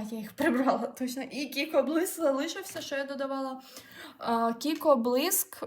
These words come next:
е, я його не намагаюся закінчити, він просто є, і пару раз в місяць я користувалася. Буває, в мене є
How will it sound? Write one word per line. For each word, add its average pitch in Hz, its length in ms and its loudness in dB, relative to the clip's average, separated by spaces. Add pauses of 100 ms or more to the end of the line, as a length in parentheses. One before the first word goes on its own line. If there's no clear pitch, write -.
(120)
е, 233 240 2
я 269 120 6
його 302 160 4
не 277 140 2
намагаюся 254 480 6
закінчити, 453 540 0 (420)
він 285 160 0
просто 262 360 2
є, 381 480 2
і 254 340 0
пару 339 220 10
раз 302 440 4
в 254 160 -6
місяць 311 580 -4
я 254 200 0
користувалася. 302 800 2
Буває, 277 340 8
в 254 40 0
мене 269 240 2
є 269 220 4